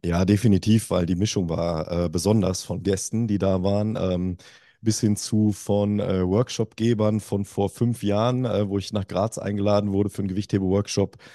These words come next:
Grüße gehen raus. Ähm, und, ähm, das hat mich sehr, sehr gefreut tatsächlich, äh, s-, sowohl die Vergangenheit als auch die aktuelle Situation, äh, hier bei uns Gäste begrüßen zu dürfen. Und, ähm, ich sag mal, wir sind ja immer sehr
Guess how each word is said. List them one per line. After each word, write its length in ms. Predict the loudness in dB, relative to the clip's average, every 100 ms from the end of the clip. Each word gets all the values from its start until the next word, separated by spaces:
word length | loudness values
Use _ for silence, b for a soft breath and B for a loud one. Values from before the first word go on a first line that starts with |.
| B B
Grüße 340 | 0 2 2 2
gehen 240 | 2 2
raus. 540 | 2 2 4 2 0 -4
Ähm, 600 | -2 0 0 0 -2 -4 _ _ _ _ _ _ b b b _
und, 720 | 0 2 4 4 2 0 -2 -6 -6
ähm, 400 | -4 -2 -2 -2
das 140 | -2
hat 80 | -4
mich 120 | -4
sehr, 100 | -4 -4
sehr 100 | -6
gefreut 380 | -6 -2 -2 -2
tatsächlich, 520 | -4 -6 -4 -6 -2
äh, 240 | 2 2 2
s-, 140 | -2 -8 -8 -8
sowohl 540 | -6 -2 0 4 4 4
die 220 | 2 0
Vergangenheit 680 | 0 0 0 0 2 0 0
als 180 | -4 -4
auch 60 |
die 120 | -6 -6
aktuelle 760 | -2 0 2 0 0 0 0
Situation, 720 | -2 -2 -2 0 0 0 -2 B B B B -4
äh, 100 | -2
hier 180 | 0 2
bei 80 | 0
uns 180 | 0 -2
Gäste 260 | -4 -4
begrüßen 320 | -4 -4 -4
zu 140 | -4 0
dürfen. 520 | 4 4 2 -2 -2 B B B B -4
Und, 560 | 0 0 0 -2 -4
ähm, 360 | -2 0 -2 -6
ich 80 | -6
sag 120 | -2
mal, 100 | 0
wir 60 | 0
sind 120 | 0
ja 80 | 0
immer 280 | 0 0 2
sehr 300 | 0 0